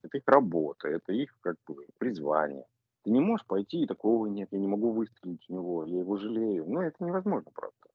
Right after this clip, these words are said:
Туда идут такие люди. А когда у тебя на видосике, на картиночке, как бы, знаешь, натовская форма и разбросана по лесу, нога тут, рука там, каска здесь. Ой, это прикольно, на самом деле. <laughs> Мне, мне нравится.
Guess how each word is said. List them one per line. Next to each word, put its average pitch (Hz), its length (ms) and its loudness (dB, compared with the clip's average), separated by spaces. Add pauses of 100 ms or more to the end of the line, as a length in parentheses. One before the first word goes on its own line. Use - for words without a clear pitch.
(120)
Туда 202 220 0
идут 196 180 -4
такие - 280 -8
люди. 123 260 -12 (800)
А 156 100 4
когда 165 180 8
у 190 60 6
тебя 175 160 -2
на 165 340 -4
видосике, 151 580 -6
на 107 100 -6
картиночке, 120 600 -4
как 92 120 -6
бы, 87 160 -4
знаешь, 120 280 0
натовская 117 480 0 (100)
форма 135 340 0
и 80 40 -8
разбросана 95 600 -4
по 104 120 0
лесу, 139 360 0
нога 104 300 0
тут, 139 300 -4
рука - 360 0
там, 113 280 -2 (160)
каска 120 320 -4
здесь. 87 300 -8
Ой, 107 160 -4
это - 120 -10
прикольно, 175 520 0
на 80 140 -8
самом 80 260 -6
деле. 82 240 -4
<laughs> 104 140 -2
Мне, 151 240 8
мне 117 200 6
нравится. 123 560 -4